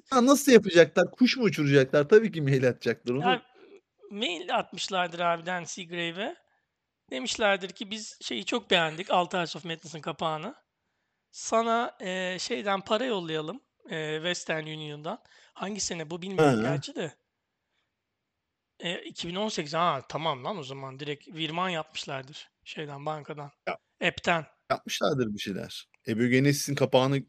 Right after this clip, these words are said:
Speaker 1: gördün mü?
Speaker 2: Görmedim.
Speaker 1: Mükemmel bir kapak.
Speaker 2: Hemen basıyorum. Open Spotify.
Speaker 1: Abi inanılmaz bir kapak ya.
Speaker 2: O! O!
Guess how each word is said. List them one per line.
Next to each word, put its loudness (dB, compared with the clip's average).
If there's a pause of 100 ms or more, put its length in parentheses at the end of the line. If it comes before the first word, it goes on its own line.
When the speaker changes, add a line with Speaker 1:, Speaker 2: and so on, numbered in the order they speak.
Speaker 1:
gördün 4
mü? 0 (880)
Speaker 2:
Görmedim. -2 (380)
Speaker 1:
Mükemmel 2
bir 2
kapak. -6
Speaker 2:
Hemen -12
basıyorum. -8
Open -10
Spotify. -10 (1300)
Speaker 1:
Abi -2
inanılmaz 2
bir -10
kapak -8
ya. -4
Speaker 2:
O! -8 (1200)
O! 0